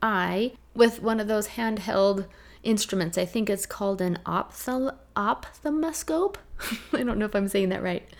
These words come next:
This is the story. Jeff and Addie Hall are perhaps two of the most caring people I know.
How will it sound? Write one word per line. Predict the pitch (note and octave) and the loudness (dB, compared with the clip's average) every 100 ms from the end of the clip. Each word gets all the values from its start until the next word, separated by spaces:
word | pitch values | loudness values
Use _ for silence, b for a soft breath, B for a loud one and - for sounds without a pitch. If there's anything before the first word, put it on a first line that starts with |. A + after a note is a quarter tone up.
| B B B B B B B | B B B B B B B
This | C#4+ | 4
is | C4 | 4
the | G3+ | 2
story. | G3+ G3+ E3 D#3+ - - - - - G3 | 2 4 2 0 -8 -20 -20 -20 -12 0
Jeff | A#3+ C4+ G#4+ - - - - - | 6 6 6 -2 -16 -20 -8 -2
and | A3+ - | -2 0
Addie | G3 G3 F#3+ F3+ G3+ - | 2 2 2 -2 -4 -10
Hall | - G#3+ F3+ E3+ G3+ B B B - | -6 -2 0 0 -2 B B B 2
are | C4 | 2
perhaps | F4+ F4+ D#4+ D#4 - - - | 4 0 -2 -2 -6 -8 -6
two | - D#4 C#4+ D4 - | 0 2 4 2 0
of | A3 | 0
the | A3+ | 2
most | A3+ A3+ | 2 0
caring | - A#3 G#3+ | -2 -2 -2
people | - G#3+ F#3 | -4 -2 -2
I | - F#3+ | 0 0
know. | F#3+ F#3 F3 | 2 2 2